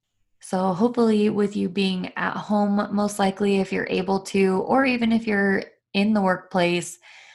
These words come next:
dealing with something like this, where things have escalated so quickly, realizing what exactly it is that you're working on, and maybe you'll want to reprioritize things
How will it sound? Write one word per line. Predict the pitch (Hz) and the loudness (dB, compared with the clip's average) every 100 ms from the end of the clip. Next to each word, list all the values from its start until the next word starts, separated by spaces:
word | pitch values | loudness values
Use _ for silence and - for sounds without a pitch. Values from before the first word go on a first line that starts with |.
| - _ - | -20 _ -8
dealing | 196 196 202 196 | 2 4 4 4
with | 190 185 180 - _ | 2 2 -2 -10 _
something | - 190 190 190 | -6 -4 -2 0
like | 180 175 - | 0 0 0
this, | 185 180 175 - - _ _ | 0 0 -4 -12 -18 _ _
where | 208 196 | 0 0
things | 196 202 190 190 190 190 - - - | 0 0 0 2 0 -2 -6 -14 -10
have | - 196 185 - | -4 -4 -4 -8
escalated | 185 - - 196 196 196 196 | -6 -6 -4 0 0 0 -4
so | 202 185 | -4 -4
quickly, | - - 185 - 226 240 262 285 - - - - _ | -6 -6 -6 -4 -2 0 0 -4 -10 -20 -20 -20 _
realizing | - 202 208 208 208 202 208 196 190 190 190 - - _ _ _ | -2 2 6 6 4 2 0 0 0 0 -2 -4 -14 _ _ _
what | 196 190 190 - | -10 -2 0 0
exactly | 208 190 190 185 196 | -2 0 0 0 -2
it | 190 | 0
is | 190 180 | -2 -2
that | 180 | -2
you're | 170 175 | -2 -2
working | 180 180 214 | -4 -2 -2
on, | 240 262 | 0 0
and | 247 190 | 0 0
maybe | 185 185 196 190 190 190 - _ _ | 0 -2 -2 0 0 -2 -4 _ _
you'll | - 196 185 | -2 0 0
want | 175 180 | 0 0
to | 175 | 0
reprioritize | 175 185 185 185 175 175 175 180 175 | -2 -4 -2 0 2 0 0 -2 -2
things | - 180 175 175 | -6 -6 -4 -6